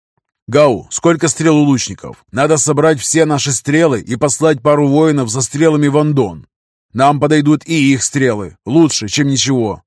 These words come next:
Гау сразу принялся выполнять указания. Его лучники рассыпались по месту боя, собирая стрелы.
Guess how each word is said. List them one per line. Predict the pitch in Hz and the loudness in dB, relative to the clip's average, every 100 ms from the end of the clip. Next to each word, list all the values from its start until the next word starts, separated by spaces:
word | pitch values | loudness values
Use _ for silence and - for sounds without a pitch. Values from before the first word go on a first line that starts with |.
| _ | _
Гау | 98 120 123 - | -4 0 0 0
сразу | 139 139 123 | -2 -2 -2
принялся | 120 117 104 127 | -4 -4 -2 -2
выполнять | 127 113 123 127 117 | -2 -2 0 -2 -4
указания. | 113 120 101 76 50 - _ - | -6 -6 -6 -10 -16 -20 _ -10
Его | 107 110 113 | -6 -2 -2
лучники | 117 - 113 123 | -2 -4 -4 -4
рассыпались | 117 - 135 127 120 | -2 -2 -2 -2 -4
по | 120 | -2
месту | 123 - 123 | -2 -4 -6
боя, | 101 62 - | -8 -10 -10
собирая | - 147 147 92 | -6 -2 -2 -2
стрелы. | 87 - 101 55 | -6 -6 -10 -10